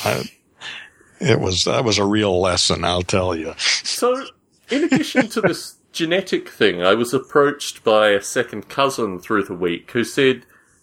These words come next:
Speaker 2: "Why don't you set up a Facebook group associated with the kind of broader, or at least a particular group of my extended relations?" In large part because many of them are still living and, you know, there's still some documents there and you might be able to get additional information.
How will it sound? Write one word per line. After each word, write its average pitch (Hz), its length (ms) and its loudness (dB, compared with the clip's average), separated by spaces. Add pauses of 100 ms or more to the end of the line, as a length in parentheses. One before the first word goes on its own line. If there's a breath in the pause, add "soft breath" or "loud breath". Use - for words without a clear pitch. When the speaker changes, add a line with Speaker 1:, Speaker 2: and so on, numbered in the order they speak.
Speaker 2:
"Why 139 180 4
don't 214 200 -4
you 147 80 0
set 143 260 0
up 147 140 0
a 131 40 -2
Facebook - 720 0
group 101 340 4
associated 101 960 2
with 98 180 -2
the - 80 -16
kind 98 180 0
of 90 120 -8
broader, 117 600 4 (420)
or 147 140 2
at 156 60 -2
least 160 260 0
a 120 80 4
particular 135 640 -2
group 123 500 0 (400 soft breath)
of 101 220 0
my 95 400 2 (360)
extended 98 560 0 (240)
relations?" 104 840 0 (580 loud breath)
In 147 160 4
large 226 320 2
part 139 240 2
because 131 260 -2
many 151 280 0
of 123 160 0
them 101 180 -4
are 98 280 2
still 117 380 0
living 104 560 4
and, 95 220 -2
you 101 80 0
know, 98 140 4
there's 101 160 0
still 113 180 2
some 101 160 -10
documents 101 560 0
there 98 300 6
and 101 80 2
you 101 40 0
might 110 220 4
be 107 80 2
able 92 160 4
to 95 100 -6
get 95 240 2
additional 90 380 -4
information. 98 640 0